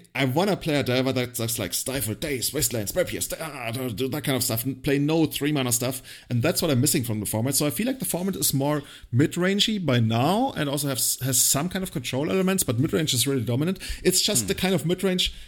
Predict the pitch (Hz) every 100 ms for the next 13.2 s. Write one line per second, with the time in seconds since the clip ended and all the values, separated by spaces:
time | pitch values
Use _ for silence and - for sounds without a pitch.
0 | - 147 - - 127 156 170 190 185 180
1 | 180 170 160 147 135 139 127 104 143 196
2 | 147 135 127 127 127 147 - 139 143 117
3 | 113 131 151 - - - - - 131 127
4 | 131 127 175 165 160 - - - - 135
5 | 139 131 127 131 135 131 113 123 117 -
6 | 120 120 101 104 113 110 113 123 120 120
7 | 117 101 - 107 - 123 120 - 113 -
8 | 117 117 117 101 101 110 113 98 95 -
9 | - - - 131 120 131 127 - - 185
10 | 214 196 170 165 143 143 143 127 - 123
11 | 123 - 123 127 117 113 143 147 135 123
12 | 117 123 131 127 147 - - 107 - 107
13 | 123 175